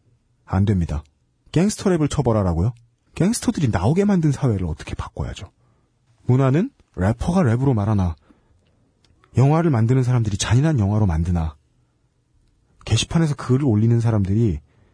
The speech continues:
잔인한 내용의 그림을 그리거나 글을 써서 올리거나 똑같이 사회를 반영한다는 것밖엔 없습니다.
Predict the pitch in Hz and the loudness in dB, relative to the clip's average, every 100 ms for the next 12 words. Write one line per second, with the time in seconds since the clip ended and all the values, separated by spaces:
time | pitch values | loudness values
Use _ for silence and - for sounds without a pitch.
0 | _ - 120 139 180 135 104 127 - 117 | _ -4 0 2 2 2 2 2 0 0
1 | 143 156 - 110 113 110 - 117 135 131 | 2 0 0 -2 0 -2 -2 -2 -2 -2
2 | 127 90 101 107 95 87 - _ _ _ | -2 0 0 0 0 -2 -8 _ _ _
3 | - - 208 - - - - 220 220 - | -8 -4 -4 -6 -8 -6 -2 -2 0 -2
4 | 101 127 147 123 135 151 - - - 110 | -2 -2 -2 -2 -2 -6 -8 -6 -4 -4
5 | 90 - 120 - | -4 -6 -6 -8